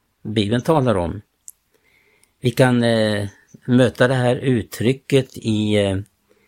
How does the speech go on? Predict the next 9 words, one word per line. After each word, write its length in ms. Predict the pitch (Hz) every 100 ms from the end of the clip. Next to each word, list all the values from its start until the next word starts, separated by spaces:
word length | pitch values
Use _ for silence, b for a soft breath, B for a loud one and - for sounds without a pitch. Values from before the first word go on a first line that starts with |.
| _ _ _ _ _
Johannes 960 | - 117 113 113 147 143 98 - - - - _ _ _ _ - _ _ _ _ _ _ _ _ _ -
första 380 | 120 - 131
brev, 380 | 113 143 170 80 - - - _ _ _ _ -
andra 440 | 127 110 92 104
kapitel. 880 | 104 113 - 160 156 _ 87 73 107 _ _ _ _ _ _ _ _ _ _ _ _ B B B B B
Han 180 | - 123
skriver 340 | - 127 117
så 120 | 107 104
här 400 | 104 92 90